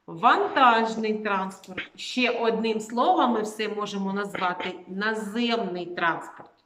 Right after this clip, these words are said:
А люди, які їдуть в автобусі, називаються пасажири.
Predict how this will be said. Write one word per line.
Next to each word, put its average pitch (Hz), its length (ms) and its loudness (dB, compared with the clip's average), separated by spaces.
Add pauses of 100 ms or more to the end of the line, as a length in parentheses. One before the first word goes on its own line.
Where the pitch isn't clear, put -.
(600)
А 180 160 2
люди, 247 440 0
які 320 400 2
їдуть 226 460 0
в 208 100 2
автобусі, 185 1040 0
називаються 196 1080 -2 (440)
пасажири. 226 1400 -4